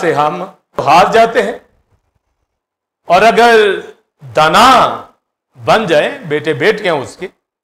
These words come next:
तो फिर हमें पता चल जाएगा, जब वो मेरे यहोवा बाप से लड़ता है, तो उसके बच्चों से भी लड़ता है।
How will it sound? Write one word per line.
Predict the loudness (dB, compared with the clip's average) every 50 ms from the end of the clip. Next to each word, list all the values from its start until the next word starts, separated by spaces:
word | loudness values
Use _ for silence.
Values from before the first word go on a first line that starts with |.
| _ _ _ _ _ _ _ _ _ _ _ _ _ _ _ _ _ _ _ _ _ _ _ _ _ _ _ _ _ _ _ _ _ _ _ _ _ _ _ _ _
तो | -6 -6
फिर | -2 0 2 2 4 2
हमें | 2 0 -2 -2 -4 -2 -2
पता | 0 2 4 2 2 4
चल | 2 2 2
जाएगा, | 2 2 0 2 2 0 0
जब | 2 2 2 2 2
वो | 2 2 4 4 4 2 2 0 -4 -8 -12 -18 _ _ _ _ _ _ _ _ _ _ _ -8
मेरे | -4 -2 0 0
यहोवा | 0 0 0 0 0 2 2 2 4 4 4 4
बाप | 4 4 4 4 2 0 -2
से | -2 -2
लड़ता | 0 0 0 0 0 0 0
है, | 0 -2 -6 -14 _ _ _ _ _ _ _ _ _ _ _ _ _ _ _ _ _ _ _ _ _ _ _ _ _ _ _ _ _ _ _ _ _ _ _ _ _ _ _ _ _ _ _ _ _ _ _ _ _
तो | -2 -2 -2
उसके | -2 -4 -4 -6
बच्चों | -2 -2 -2 -2 0 0 0 0
से | 0 -2 -4
भी | -6 -6 -4
लड़ता | -6 -6 -6 -8 -12 -14
है। | -14 -16